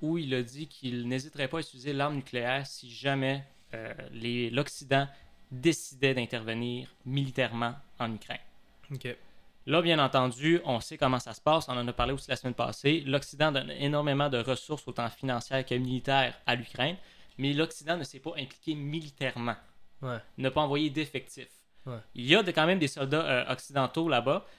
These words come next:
Speaker 1: mais souvent, ce sont des Occidentaux qui s'en vont là, euh, indépendamment,
Speaker 2: Ouais.
Speaker 1: qui sont là volontairement.
Speaker 2: Là, on va peut-être faire, euh, les quatre coins du monde, euh, géopolitique là, euh, pendant ce balado-là, mais
Speaker 1: Ouais.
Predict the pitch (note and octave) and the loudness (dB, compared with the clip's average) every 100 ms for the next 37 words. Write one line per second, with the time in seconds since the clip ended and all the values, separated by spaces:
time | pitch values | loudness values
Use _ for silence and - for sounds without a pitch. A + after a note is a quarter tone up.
0 | - C#3 - C#3+ E3+ D3 C3 D3 C3+ C3 | -4 -4 -2 -2 -2 -4 -10 -4 -2 -2
1 | B2 - - C3+ B2 E3 E3 - - C3+ | -4 -10 -6 -4 -2 -2 -6 -8 -10 -6
2 | B2 C3 B2+ C#3+ D#3 C#3 B2 D#3 D#3 C#3+ | -2 0 2 0 0 -2 -4 -2 -2 -2
3 | C#3 C3 B2 A2+ - A#2 - - - - | 0 0 0 -2 -6 -16 -16 -20 -16 -4
4 | B2+ C3 C#3+ C#3+ C3 D3 C#3+ B2 A#2 A2+ | 0 4 2 2 2 4 4 0 -2 -4
5 | - - - - - - E3 F#3+ E3+ C3+ | -8 -14 -20 -20 -20 -10 2 4 4 2
6 | - D#3 - F#3 E3+ C#3+ C3+ C3+ C3 F#3 | 2 2 4 2 4 4 2 0 2 0
7 | - F#3 F#3+ C#3+ D#3 E3+ E3+ D#3 C3+ C3+ | 2 2 2 2 2 4 4 2 2 2
8 | C3+ D#3 D3+ C#3 C3 F#3 F#3+ F3+ F3 D#3 | 2 0 2 2 0 -2 0 4 6 6
9 | C3+ C3+ C3+ D3+ C3+ C3 C3 C3 C3 C#3+ | 6 2 0 0 2 4 4 2 4 4
10 | F3+ D3+ B2+ C3+ | 4 2 2 2